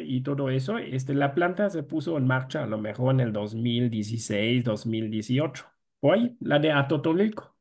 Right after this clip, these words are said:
Entonces la dejé quince, casi veinte años, este, mm, haciendo daño al medio ambiente como lo hacía antes, ¿no? Por no actuar de manera rápida.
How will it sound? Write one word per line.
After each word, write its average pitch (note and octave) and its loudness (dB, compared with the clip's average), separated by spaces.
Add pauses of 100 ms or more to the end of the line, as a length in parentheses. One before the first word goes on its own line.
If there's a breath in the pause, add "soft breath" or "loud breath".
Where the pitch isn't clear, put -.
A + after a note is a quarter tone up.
(1000)
Entonces G3+ 2
la G3 6
dejé A#3 2 (540)
quince, F#3+ 2
casi G3+ 0
veinte G3+ 2
años, G3+ -4 (440)
este, E3 2
mm, D#3+ 4
haciendo F3+ 4
daño F3+ 6
al C#3 2
medio D#3+ 0
ambiente D#3+ -4
como B2+ -2
lo B2 0
hacía A#2+ -2
antes, - -14
¿no? D3+ -6
Por B2+ 0
no D#3+ 6
actuar D3 2
de D#3+ -2
manera A2+ -2
rápida. - -12